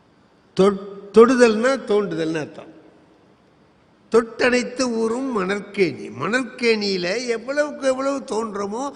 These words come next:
அவ்வளவுக்கு அவ்வளவு தண்ணி வரும். தோ-, கொஞ்சம் தூரம் மண்ணை தோண்டிட்டு, எங்க ஊர் பக்கத்துல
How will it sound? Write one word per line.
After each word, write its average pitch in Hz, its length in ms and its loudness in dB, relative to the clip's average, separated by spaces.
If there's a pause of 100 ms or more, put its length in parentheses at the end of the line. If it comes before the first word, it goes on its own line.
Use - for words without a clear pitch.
(120)
அவ்வளவுக்கு 262 460 2
அவ்வளவு 277 240 2
தண்ணி 208 300 -4
வரும். 147 300 -10 (2750)
தோ-, 240 720 4 (320)
கொஞ்சம் 190 340 -2
தூரம் 247 300 2
மண்ணை 226 340 -2
தோண்டிட்டு, 202 920 -2 (1200)
எங்க 190 300 -2
ஊர் 247 180 0
பக்கத்துல 175 720 0